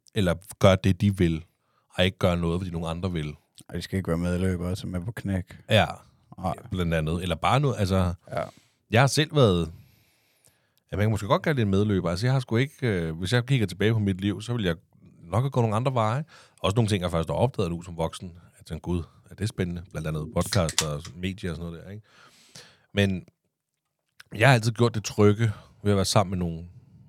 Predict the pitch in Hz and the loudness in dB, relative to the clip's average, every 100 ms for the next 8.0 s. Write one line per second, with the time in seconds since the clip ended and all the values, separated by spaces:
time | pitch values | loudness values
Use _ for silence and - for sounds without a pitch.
0 | _ - 123 123 107 90 92 92 92 - | _ 0 4 6 4 2 2 0 -2 -8
1 | 98 - 87 87 - 85 76 - _ - | -10 -10 -14 -12 -8 -8 -10 -20 _ -20
2 | - - 82 - - 104 90 85 82 90 | -20 -18 -16 -8 -4 2 2 2 -2 -4
3 | - 87 82 82 - 80 - - _ - | -4 -4 -4 -6 -8 -12 -14 -20 _ -2
4 | 101 - - _ 85 78 76 78 - - | -2 -2 -12 _ -10 -8 -8 -10 -16 -20
5 | - _ _ _ _ _ _ _ - - | -20 _ _ _ _ _ _ _ -10 -10
6 | - - 175 226 - 71 85 - 85 87 | -12 -6 0 2 0 -4 -10 -10 -8 -6
7 | 95 101 85 82 80 82 82 90 - - | -4 -2 -2 -4 -6 -8 -14 -16 -18 -20